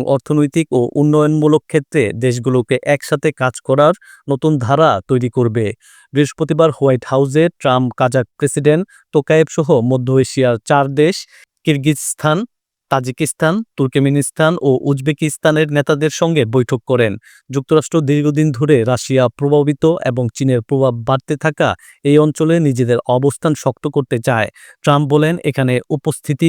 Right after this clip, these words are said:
কিছু দেশও আব্রাহাম চুক্তিতে যোগ দেবে। খুব শীঘ্রই এসব ঘোষণা আসবে। ফ্লোরিডার এক ব্যবসায়ী ফোরামে যুক্তরাষ্ট্রের বিশেষ দূত স্টিভ উইকপ জানান,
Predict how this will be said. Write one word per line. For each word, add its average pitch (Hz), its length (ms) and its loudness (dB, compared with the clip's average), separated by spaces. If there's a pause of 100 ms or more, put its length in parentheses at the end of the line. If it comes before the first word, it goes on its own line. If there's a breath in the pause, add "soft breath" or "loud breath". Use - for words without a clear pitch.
(140)
কিছু - 260 -4 (100)
দেশও 135 340 2 (120)
আব্রাহাম 123 400 -2
চুক্তিতে 143 540 -6
যোগ 123 260 2
দেবে। 113 260 0 (440 loud breath)
খুব 135 180 0
শীঘ্রই 156 440 0 (460)
এসব 135 320 0
ঘোষণা 123 400 -2
আসবে। 117 320 -2 (500)
ফ্লোরিডার 156 640 2
এক 143 160 -2
ব্যবসায়ী 143 420 0
ফোরামে 156 440 2
যুক্তরাষ্ট্রের 127 600 -2
বিশেষ 135 300 -2
দূত 147 220 0 (180)
স্টিভ 151 180 -2 (120)
উইকপ 151 340 0 (200)
জানান, 143 340 0